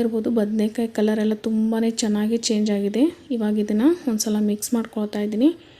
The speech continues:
ಹಾಗೆ ಇದಕ್ಕೆ ನಾನು ಒಂದು ಗ್ಲಾಸ್ ಆಗುವಷ್ಟು ನೀರನ್ನ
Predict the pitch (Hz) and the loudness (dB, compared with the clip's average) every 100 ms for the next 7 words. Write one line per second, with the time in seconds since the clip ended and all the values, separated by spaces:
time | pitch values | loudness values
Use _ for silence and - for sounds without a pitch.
0 | - - _ _ - 233 240 233 220 226 | -20 -20 _ _ -2 0 2 2 0 0
1 | 226 240 269 214 220 214 214 214 214 214 | 0 2 2 2 2 2 0 -2 -2 -2
2 | 202 - 262 226 220 220 | -2 2 4 4 2 0